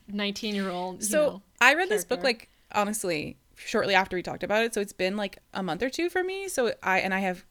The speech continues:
Speaker 2: garbage memory, so, like, I tried to go back and be like, "What happened in the plot?" And I was actually really struggling 'cause I felt like it,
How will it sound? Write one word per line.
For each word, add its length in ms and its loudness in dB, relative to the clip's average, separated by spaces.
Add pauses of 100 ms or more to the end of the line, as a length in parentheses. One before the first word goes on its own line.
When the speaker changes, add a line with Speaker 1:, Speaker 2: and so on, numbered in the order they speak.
Speaker 2:
garbage 360 0
memory, 400 -2
so, 220 0
like, 300 -2 (680)
I 120 8
tried 260 4
to 100 2
go 160 4
back 200 6
and 80 -2
be 100 0
like, 200 0
"What 120 4
happened 300 2
in 80 -2
the 80 -2
plot?" 420 2 (260)
And 100 4
I 20 8
was 100 6
actually 200 2
really 140 2
struggling 600 2
'cause 120 -2
I 80 -2
felt 160 -2
like 200 -2
it, 140 -2